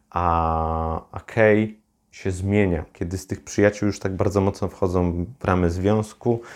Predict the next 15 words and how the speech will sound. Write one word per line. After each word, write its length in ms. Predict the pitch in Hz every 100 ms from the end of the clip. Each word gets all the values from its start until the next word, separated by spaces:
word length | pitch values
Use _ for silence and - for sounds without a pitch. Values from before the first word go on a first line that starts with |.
| - _
kiedy 720 | 95 90 - 98 98 95 -
ona 260 | 98 104 98
już 260 | 95 -
nie 100 | 101
jest 220 | 95 87 85
dla 140 | 87
niego 240 | 87 87
tylko 300 | 87 90 87
kimś, 320 | 87 95 92 -
kim 200 | - 87
się 180 | -
opiekuje 500 | - - 92 - 92
w 60 | 90
takim 340 | 92 - 92
platonicznym 920 | 87 - 90 - 92 92 - 87 80